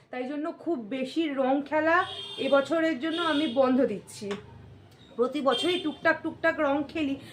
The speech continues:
কিন্তু এই বছরটা খেলতে আমার একটু ভয় লাগছে। তো আবির তো অবশ্যই খেলবো, যদি না খেলি তাহলে দোলটা আর কি মনে হবে। আবির খেলবো, আবির নেব, ঠাকুরের জন্য নেব একটু মট ফুট করাই, এইগুলো প্রতি বছরই আমি দোলে ঠাকুরকে দিই।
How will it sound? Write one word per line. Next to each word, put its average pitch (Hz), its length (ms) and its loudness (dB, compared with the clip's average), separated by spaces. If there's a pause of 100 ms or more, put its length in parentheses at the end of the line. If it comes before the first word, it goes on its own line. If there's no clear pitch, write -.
(140)
কিন্তু 247 200 -4
এই 277 220 -2
বছরটা 302 380 2
খেলতে 277 360 0
আমার 294 220 2 (140)
একটু - 360 0
ভয় 247 280 6
লাগছে। 196 480 0 (300)
তো 285 280 2 (100)
আবির 247 400 4
তো 349 60 4
অবশ্যই 277 500 4
খেলবো, 262 400 0
যদি 240 240 -2
না 247 180 2
খেলি 269 260 -2
তাহলে 254 220 -2
দোলটা 214 400 2
আর 240 180 6
কি 254 100 -4
মনে 202 260 -2
হবে। 196 320 -2 (400)
আবির 247 340 2
খেলবো, 269 360 -2
আবির 294 580 4
নেব, 277 280 2
ঠাকুরের 254 500 -4
জন্য 277 280 -2
নেব 269 380 0
একটু 262 320 -2
মট 269 340 2 (140)
ফুট - 240 -10
করাই, 185 320 4 (420)
এইগুলো 302 440 0
প্রতি 277 340 -4 (100)
বছরই 233 440 2
আমি 269 200 0
দোলে 240 280 2
ঠাকুরকে 240 500 -4
দিই। 277 280 -6